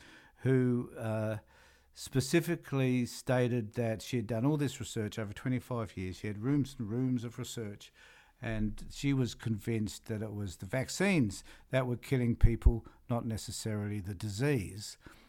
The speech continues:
even though the evidence suggests completely the opposite to that. Um, and in one case, she suggested that they should have been taking, um, vitamin A, that if they were given vitamin A, that would have, um,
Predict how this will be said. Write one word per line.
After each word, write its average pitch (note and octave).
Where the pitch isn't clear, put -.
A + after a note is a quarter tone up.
even A2+
though G#2+
the A2+
evidence A#2+
suggests -
completely G#2+
the G#2+
opposite G#2+
to A2+
that. A2+
Um, G#2+
and G#2+
in A2+
one B2
case, G#2+
she G#2+
suggested G2
that F#2+
they G2
should G#2+
have G2
been G2
taking, G2+
um, G2+
vitamin A2
A, A#2+
that A2
if G#2+
they A#2+
were A2
given A#2
vitamin G#2+
A, A#2
that A#2
would A2
have, G2+
um, G2+